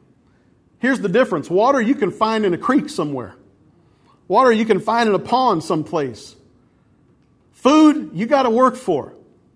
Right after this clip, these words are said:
You've gotta hunt, you've gotta fish, you've gotta, you've gotta go find wild berries or something, or you just get a job. Amen? And, and here's the problem with entitlement sometimes,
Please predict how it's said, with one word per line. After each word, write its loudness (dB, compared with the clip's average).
You've -4
gotta 4
hunt, 2
you've -6
gotta 0
fish, 0
you've -6
gotta, 2
you've -6
gotta 4
go 2
find 0
wild 2
berries 4
or -2
something, 0
or 0
you -2
just -8
get -2
a -4
job. -4
Amen? 0
And, 2
and 0
here's 4
the -4
problem 2
with 0
entitlement 0
sometimes, -6